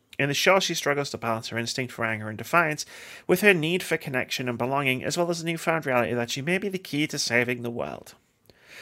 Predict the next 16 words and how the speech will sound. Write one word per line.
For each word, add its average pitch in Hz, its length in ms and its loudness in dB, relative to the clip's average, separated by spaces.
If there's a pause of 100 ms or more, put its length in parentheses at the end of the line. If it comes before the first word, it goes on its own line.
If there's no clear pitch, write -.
(480)
Chernobyl 196 380 6
creator 151 340 4
Craig 123 320 2
Mazin 120 460 0
is 117 80 -4
attached - 640 -6
to - 100 -6
write 139 260 4
and 123 120 -2
executive - 480 -4
produce 202 260 -4
the 151 80 -4
series 151 320 2
along 117 320 -2 (240)
with - 360 -8
Druckmann. 117 440 -2